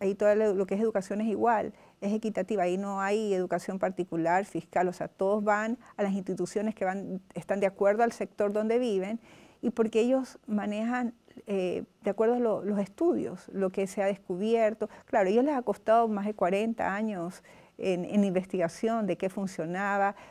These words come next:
porque lo están haciendo más práctico, porque sin dejar la parte teórica, sin dejar que el niño no memorice, porque se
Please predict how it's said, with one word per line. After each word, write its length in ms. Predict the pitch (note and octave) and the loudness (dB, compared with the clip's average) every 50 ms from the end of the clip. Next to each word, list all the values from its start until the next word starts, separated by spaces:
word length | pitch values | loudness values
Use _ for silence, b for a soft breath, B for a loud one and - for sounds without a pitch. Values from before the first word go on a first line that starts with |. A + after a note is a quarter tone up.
| B _ _ _ | B _ _ _
porque 240 | - G#3+ - A#3+ | 0 2 2 2
lo 80 | A#3+ A#3+ | 2 2
están 220 | G#3 - C4 B3+ | 0 -2 -2 0
haciendo 320 | C4 B3+ - C4 B3 A#3+ A#3 | 0 0 0 0 0 0 2
más 220 | A3+ A3+ A3 - | 0 0 -2 -6
práctico, 800 | - _ - A#3 A#3+ A#3+ A3+ - _ - - - - - - F#3 B B B B B _ - | -6 _ 2 2 2 2 0 -4 _ -12 -12 -12 -12 -14 -16 -16 B B B B B _ -2
porque 260 | - G3+ G3+ A3 G#3 | 0 2 2 2 0
sin 260 | G3 - A3+ A3 G#3+ | 2 0 0 0 2
dejar 360 | G#3 G#3 G#3 A3+ A#3 B3 C4 | 0 0 2 2 2 2 2
la 140 | C#4+ C#4 B3 | 2 0 0
parte 340 | A#3+ A3+ A3+ A#3 - B3 A#3+ | 2 2 0 2 0 -2 -2
teórica, 500 | A#3+ A#3 A3 A3 G3+ G3 F#3 F3 - F3 | 0 2 2 4 2 2 0 -2 -4 -6
sin 200 | - - F#3+ F#3 | -6 -6 -4 -4
dejar 260 | F3+ F#3+ G3+ G3 A3+ | -2 -2 -2 -2 -2
que 80 | - A#3+ | -2 -2
el 60 | A3 | -2
niño 180 | A3 A3 A3 | -2 -2 -2
no 140 | G#3+ G#3 G#3+ | -2 -2 -2
memorice, 500 | G#3+ G#3+ G#3+ G#3 G3+ G#3 A3+ A3 - - | -2 -2 -2 -2 -2 0 -2 -2 -2 -4
porque 240 | - G3 F#3 - F#3 | -6 -4 -4 -4 -6
se 120 | - A#3+ | -6 -8